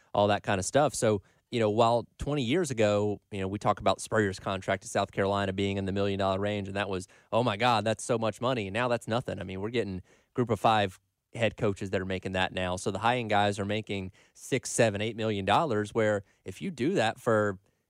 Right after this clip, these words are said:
eight, ten years, you can be pretty set, where you don't have to dedicate thirty years to being a head coach somewhere and then retire when you're seventy years old or something like that. Like, the model of payment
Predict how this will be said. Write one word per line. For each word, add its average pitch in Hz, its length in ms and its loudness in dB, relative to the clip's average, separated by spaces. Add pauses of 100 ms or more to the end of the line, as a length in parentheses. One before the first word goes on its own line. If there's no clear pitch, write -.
(140)
eight, 147 240 -4
ten 151 240 -2
years, 135 560 0
you 117 120 -14
can 226 120 -8
be 226 100 -2
pretty 190 260 0
set, 175 440 0
where 117 140 -4
you 151 80 -2
don't 160 160 0
have 156 180 2
to 135 80 2
dedicate 110 600 0
thirty 117 340 2
years 107 320 -4
to - 80 -14
being 101 180 -2
a 98 40 -4
head 107 180 -2
coach 104 300 -2
somewhere 98 500 -2 (220)
and 107 120 0
then 113 140 2
retire 101 420 2
when 98 200 -2
you're 95 320 -2
seventy 107 460 -4
years 98 280 -4
old 123 160 0
or 104 40 -8
something - 220 -10
like 95 180 -10
that. 95 220 -2
Like, 95 260 -4 (260)
the 113 100 2
model 120 480 4
of 101 480 2 (220)
payment 135 400 0